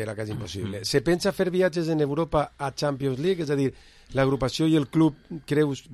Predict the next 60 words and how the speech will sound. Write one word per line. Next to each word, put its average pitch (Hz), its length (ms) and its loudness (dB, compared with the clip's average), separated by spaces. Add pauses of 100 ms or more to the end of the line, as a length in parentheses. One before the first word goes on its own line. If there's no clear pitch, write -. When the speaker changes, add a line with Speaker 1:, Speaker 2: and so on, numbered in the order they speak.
Speaker 1:
a 127 80 0
mi 165 80 4
m'ha 185 80 -4
dit 156 140 -2
el 113 100 -6
club 160 160 -4
que 143 80 -4
ho 123 80 -2
estan 131 220 -4
valorant 123 400 -2
i - 20 -4
que 107 160 -10
sí, 107 240 -8
que, 104 220 -6 (200)
Speaker 2:
Sí, - 320 -4
Speaker 1:
que 139 120 8 (160)
a 120 80 6
Speaker 2:
s'està 131 100 4
Speaker 1:
Liverpool 156 560 6
i 143 80 6
a - 80 0
Praga 156 400 2
sí - 180 -6
que 131 140 -2
són 135 160 4
opcions 135 400 2
que 123 80 -4
sí - 160 -4
tenen 123 240 0
damunt 117 240 0
la 110 80 -2
taula 135 160 0
i 120 80 -4
estan 113 160 -4
estudiant. 85 400 -8
Speaker 2:
Sí, - 400 -6
s'està 113 320 -6
mirant 127 320 0
a - 60 -6
veure 113 180 -6
si, 107 480 -4
si 92 160 -12
se 101 80 -8
pot 104 160 -8
fer. 151 220 -6 (100)
Evidentment, 98 480 -6
Dortmund 98 240 -6
no 95 80 -6
donava 95 240 -8
temps. 156 380 -6 (100)
A, 87 560 -14 (160)
a 101 80 -12
Liverpool, 101 420 -8
que 101 140 -10
és 101 80 -8
el 98 80 -8
dia 104 80 -6
vint 98 160 -6
d'octubre, 101 480 -8
queda, 90 480 -16